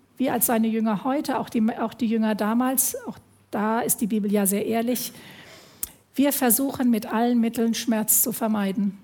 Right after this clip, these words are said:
Mit allen Mitteln versuchen wir, uns nicht zu konfrontieren, um gegen, Gegenwehr und Gegenstand zu erleben oder Widerstand zu erleben. Und ich möchte euch, ähm,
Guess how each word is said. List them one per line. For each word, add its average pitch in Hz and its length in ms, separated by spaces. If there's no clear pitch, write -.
Mit 240 220
allen 294 320
Mitteln 277 300
versuchen 254 560
wir, 247 200
uns - 220
nicht 262 260
zu 262 120
konfrontieren, 240 960
um 226 240
gegen, 214 260
Gegenwehr 233 640
und 208 180
Gegenstand 208 840
zu - 120
erleben 208 400
oder 196 220
Widerstand 202 540
zu - 140
erleben. 202 500
Und 277 100
ich 262 140
möchte 330 280
euch, 277 260
ähm, 262 340